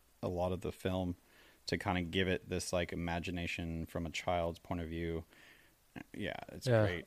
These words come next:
Speaker 2: I, I mean, it's really cartoon. Like, it feels like a cartoon at times. At the same time, it has some kind of brutal graphic stuff, you know, cut off heads and stuff. At the, but it,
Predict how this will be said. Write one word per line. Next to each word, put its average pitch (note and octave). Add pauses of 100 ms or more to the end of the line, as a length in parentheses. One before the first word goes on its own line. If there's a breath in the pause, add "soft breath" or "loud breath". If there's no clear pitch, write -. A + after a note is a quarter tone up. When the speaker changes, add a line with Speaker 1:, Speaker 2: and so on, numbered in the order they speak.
Speaker 2:
I, B2
I A#2+
mean, A#2
it's -
really A2+
cartoon. G#2 (160)
Like, -
it A2+ (140)
feels B2
like G#2
a G#2
cartoon G#2
at G#2
times. G#2 (480 loud breath)
At A2
the A#2
same A2
time, G2+
it G2 (400)
has D3
some A#2 (220)
kind A3+
of A2 (200)
brutal G#2
graphic G#2
stuff, G#2
you G#2+
know, G2
cut G2+
off F#2+
heads G2
and G2+
stuff. G2+ (480 loud breath)
At A#2
the, A#2+ (260)
but C#3
it, C#3+